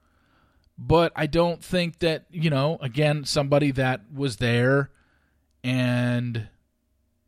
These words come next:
frankly, I forgot. When they showed her intro package, I totally forgot about this I B S that she had.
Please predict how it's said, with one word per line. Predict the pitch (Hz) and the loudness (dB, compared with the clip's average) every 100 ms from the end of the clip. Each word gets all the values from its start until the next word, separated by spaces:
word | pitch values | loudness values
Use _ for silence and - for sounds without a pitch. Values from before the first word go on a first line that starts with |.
| _ _ _ - | _ _ _ -4
frankly, | - 269 156 107 | 0 2 0 0
I | 117 | 0
forgot. | 120 127 131 147 87 | -2 -2 2 2 0
When | 131 | -4
they | 269 | -2
showed | - 214 | 2 4
her | 202 143 | 4 2
intro | 175 196 196 | 0 0 0
package, | 196 185 214 202 | 2 0 -2 -4
I | - | -6
totally | - 202 147 | -8 -4 -4
forgot | 110 120 147 | -4 -2 -2
about | 117 110 | -2 -6
this | 107 - | -8 -6
I | 110 | -6
B | 113 98 | -4 -4
S | 101 - - - _ _ _ _ | -4 -6 -8 -14 _ _ _ _
that | - - | -12 -6
she | - - - | -2 -2 -4
had. | 113 98 | -4 -6